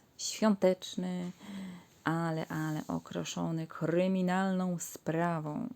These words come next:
Czy to będzie sprawa ostra, czy nie ostra? No nie wiem, czy ta osoba się już wypowie. <laughs> Niech to będzie dla was małą podpowiedzią. Książka świetna i bardzo,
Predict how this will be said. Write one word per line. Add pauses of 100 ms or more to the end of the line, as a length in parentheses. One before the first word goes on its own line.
(220)
Czy
to
będzie
sprawa
ostra,
czy
nie
ostra? (1300)
No
nie
wiem,
czy
ta
osoba
się
już
wypowie. (640)
<laughs>
Niech
to
będzie
dla
was
małą
podpowiedzią. (680)
Książka
świetna (360)
i
bardzo,